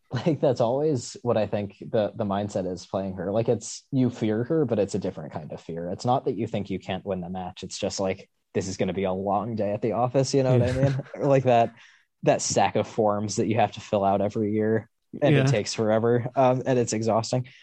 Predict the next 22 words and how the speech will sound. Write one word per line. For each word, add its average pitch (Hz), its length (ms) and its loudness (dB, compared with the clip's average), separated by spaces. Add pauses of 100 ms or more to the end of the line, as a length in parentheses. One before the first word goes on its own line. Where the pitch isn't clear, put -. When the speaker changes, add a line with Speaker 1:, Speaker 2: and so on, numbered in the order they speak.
(140)
Speaker 1:
I - 60 0
mean, 156 220 2 (380)
yeah, 156 140 2
she, 180 240 0
she's 202 240 -4
one 311 140 -2
of 226 100 -2
the 127 80 -4
most 113 320 -4
unique 110 340 -6
players 98 320 -4
on 87 160 -10
tour 101 320 -4
because 92 480 -8 (200)
she 120 160 -6
has 107 420 -4
almost 104 420 -4
no 101 200 -2
firepower, 85 800 -8 (760)
uh, 104 300 2
no 107 220 0
serve, 85 420 -8